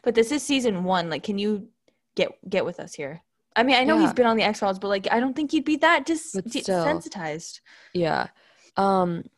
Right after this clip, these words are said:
Speaker 2: and I think it also, like, embodies Scully's devotion to the victims as well. And, like, how she true, like, and, and, and just how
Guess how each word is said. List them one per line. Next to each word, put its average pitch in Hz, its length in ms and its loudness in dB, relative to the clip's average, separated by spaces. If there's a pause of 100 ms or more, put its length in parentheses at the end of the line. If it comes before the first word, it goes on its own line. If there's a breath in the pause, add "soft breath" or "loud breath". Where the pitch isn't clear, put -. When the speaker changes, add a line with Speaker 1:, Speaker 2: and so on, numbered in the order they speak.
(220 loud breath)
Speaker 2:
and 214 100 2
I 214 80 4
think 247 200 2
it 311 80 4
also, 220 340 2
like, 214 240 2
embodies 180 560 0
Scully's 180 380 -2
devotion 165 560 -4
to - 100 -14
the 170 100 -4
victims 160 540 -8
as 156 160 -12
well. - 420 -6 (460 soft breath)
And, 190 140 0
like, 180 320 0 (120)
how 170 720 0 (140)
she 196 440 -4
true, 185 480 -6
like, 175 200 0 (220 loud breath)
and, 202 260 -4
and, 214 240 -2
and 208 220 -2
just 220 260 -4
how 240 380 2